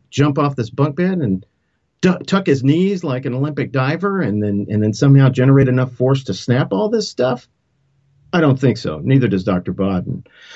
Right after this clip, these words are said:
Or is it more likely that someone had to apply a lot of pressure here, uh, a force over time, again, an impulse, achieve a lot of force over a lot more time,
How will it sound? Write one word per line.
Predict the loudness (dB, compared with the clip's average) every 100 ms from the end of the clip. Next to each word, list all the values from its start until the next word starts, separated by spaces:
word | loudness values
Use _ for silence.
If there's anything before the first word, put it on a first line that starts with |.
| -20 -20 0
Or | 4 6 4 2
is | 2 2
it | 0
more | 2 0 2
likely | 0 -2 -2 -2
that | -2 -8
someone | -4 0 0 0 -2 -4 -6 -8 _ _
had | -2 0
to | 2 2
apply | 2 0 2
a | 0
lot | 0 0
of | -4
pressure | -2 -2 -2 -4 -4
here, | -4 -6 -4 -6 -10 _ _ _ -8
uh, | -4 -4
a | -4
force | -2 2 2 4
over | 2 2
time, | 0 0 0
again, | 0 0
an | -2 0
impulse, | 0 0 -2 -2 -4 -8
achieve | -8 -2 2 2
a | 0
lot | 0 0 0
of | -2
force | 0 0 -2 -6
over | -6 -2
a | -2
lot | 0 -2
more | 0 -2
time, | 0 2 2 0